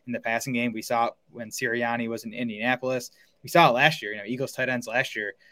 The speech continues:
combined for twenty-four and a half percent into the team's targets. League average tight end target share is around twenty percent. So they were well above league average there. So I just think it's, it's still an offense that's gonna feature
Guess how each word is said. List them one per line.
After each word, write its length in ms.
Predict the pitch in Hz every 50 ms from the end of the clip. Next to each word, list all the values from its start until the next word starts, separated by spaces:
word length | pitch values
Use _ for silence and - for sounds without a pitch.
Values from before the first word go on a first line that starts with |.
| _ _ _ -
combined 420 | - 123 110 120 120 123 127 123 123
for 260 | - - 110 107 104
twenty-four 580 | - - - 123 123 123 113 117 - 123 123 127
and 80 | 120 107
a 40 |
half 220 | 107 117 120 117 -
percent 320 | 107 104 - 120 117 -
into 120 | - 117 107
the 60 | 104
team's 280 | - - 117 110 -
targets. 420 | - 113 110 120 107 101 - - -
League 200 | 151 165 156 135
average 400 | 131 139 135 135 117 - - -
tight 180 | - 123 120
end 120 | 117 117 117
target 260 | 120 117 110 110 -
share 200 | - 117 113 107
is 120 | 107 -
around 180 | 117 110 104 95
twenty 240 | - - 123 123 117
percent. 400 | 117 - - - 104 98 98 - _ _ _ _ _ _
So 120 | - - 120
they 80 | 127
were 100 | 127 120
well 200 | 117 120 123 120
above 260 | 110 104 117 110 98
league 200 | 104 110 107 98
average 300 | 107 104 104 95 92 -
there. 180 | - 95 95 98
So 100 | 107 117
I 60 | 131
just 140 | 131 135 -
think 140 | 147 131 131
it's, 160 | 123 - -
it's 160 | - 147 - -
still 200 | - 208 220 202
an 60 | 160
offense 320 | 147 160 160 165 151 131
that's 120 | 135 - -
gonna 180 | 147 127 117
feature 580 | - - 135 143 139 - 135 127 120 117 -